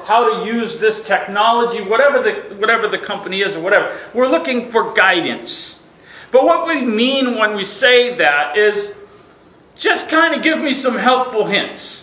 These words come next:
right? We're not looking for absolutes. W-, we're like, "Kinda give me just a general gist of things."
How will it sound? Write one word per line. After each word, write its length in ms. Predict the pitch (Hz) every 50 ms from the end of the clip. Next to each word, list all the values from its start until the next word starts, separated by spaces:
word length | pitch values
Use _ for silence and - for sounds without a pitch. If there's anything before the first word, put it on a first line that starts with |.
| - - _
right? 240 | 165 175 190 185 - - - - - - - - - - 135 - 233
We're 260 | 226 302 311 294 262
not 340 | 254 302 349 - - 220 214
looking 440 | 277 302 - - 220 202 180 -
for 280 | - 190 190 175 175 180
absolutes. 840 | 190 180 175 - - - 123 104 - 165 190 - - - - - - - - - - _ - - - - - _ _ _ - -
W-, 220 | 220 254 - 262
we're 220 | 302 339 359 -
like, 300 | 311 277 214 196 - -
"Kinda 580 | - 269 302 330 330 330 302 277 269 233 190 185
give 200 | 196 233 233 190
me 240 | 202 208 202 190 180
just 300 | 156 180 180 165 175 165
a 140 | 156 135 120
general 420 | 143 143 131 123 120 107 98 98
gist 380 | - - 117 92 - - - -
of 100 | - - -
things." 480 | - - - - - - - - -